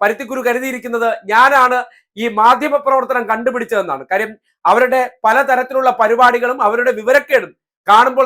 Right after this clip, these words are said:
തന്നെ നേരത്തെ സ്വരാജ് പറഞ്ഞതുപോലെ ഈ നൂറ്റാണ്ടിലോ അല്ലെങ്കിൽ അടുത്ത നൂറ്റാണ്ടിലോ ഒരു മാധ്യമ പ്രവർത്തകയാകാൻ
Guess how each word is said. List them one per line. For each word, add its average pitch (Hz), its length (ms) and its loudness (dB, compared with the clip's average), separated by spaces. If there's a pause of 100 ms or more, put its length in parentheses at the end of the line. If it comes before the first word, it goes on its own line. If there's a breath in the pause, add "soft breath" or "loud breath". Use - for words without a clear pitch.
തന്നെ 233 280 -4
നേരത്തെ 226 340 -2
സ്വരാജ് 240 420 2
പറഞ്ഞതുപോലെ 202 480 -4 (340)
ഈ 220 120 -8 (160)
നൂറ്റാണ്ടിലോ 294 840 0 (120)
അല്ലെങ്കിൽ 240 240 -4 (100)
അടുത്ത 233 240 -2 (100)
നൂറ്റാണ്ടിലോ 214 540 -2 (360)
ഒരു 269 100 2 (140)
മാധ്യമ 277 420 4 (120)
പ്രവർത്തകയാകാൻ 247 680 0